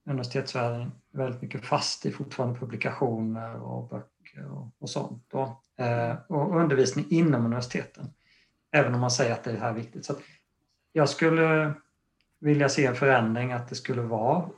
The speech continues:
forskare som också hade mer den här rollen som kanske du och jag har, att faktiskt liksom sprida den här typen av kunskap då. Eh, sen tycker jag det är viktigt också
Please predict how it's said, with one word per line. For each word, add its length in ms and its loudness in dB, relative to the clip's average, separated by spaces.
forskare 380 0
som 160 -4
också 220 -6
hade 200 0
mer 400 0
den 120 -4
här 120 4
rollen 540 2
som 160 -6
kanske 260 -2
du 140 4
och 120 2
jag 160 2
har, 280 6
att 120 -4
faktiskt 600 -12
liksom 540 -8
sprida 540 0
den 100 0
här 120 6
typen 300 -6
av 80 -8
kunskap 400 -16
då. 120 -20
Eh, 140 -6
sen 120 2
tycker 220 4
jag 100 10
det 40 6
är 40 4
viktigt 280 -2
också 420 0